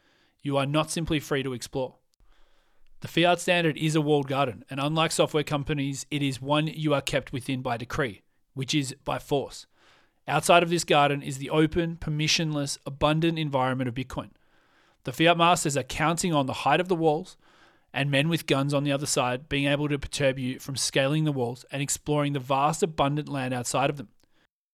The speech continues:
What they weren't counting on, however, was the invisible force of Bitcoin being able to penetrate and then dissolve these walls and flourish both inside the garden and outside of it. This invisible force is everywhere and it is nowhere. And it is the key to an abundant future.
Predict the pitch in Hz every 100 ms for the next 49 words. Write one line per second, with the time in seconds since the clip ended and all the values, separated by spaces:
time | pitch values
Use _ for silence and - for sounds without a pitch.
0 | _ _ _ _ _ - 147 - 175 165
1 | 180 190 180 180 175 160 143 107 - -
2 | 127 139 143 147 131 156 165 190 202 -
3 | 131 117 - 117 - 143 - 139 135 139
4 | 135 135 127 - 147 160 - 175 175 143
5 | 143 135 127 127 143 156 156 139 123 -
6 | - - _ _ _ - 131 - 151 156
7 | 165 156 139 127 160 185 180 190 180 170
8 | 151 135 131 131 127 - 135 127 - 127
9 | 131 - _ _ _ _ _ _ - 139
10 | 165 147 165 170 190 202 - 170 131 -
11 | 143 139 - 156 175 165 156 175 190 _
12 | 147 143 143 135 143 156 135 110 _ _
13 | _ _ _ _ _ - 147 156 143 151
14 | - 170 185 - 175 143 139 127 - 120
15 | 123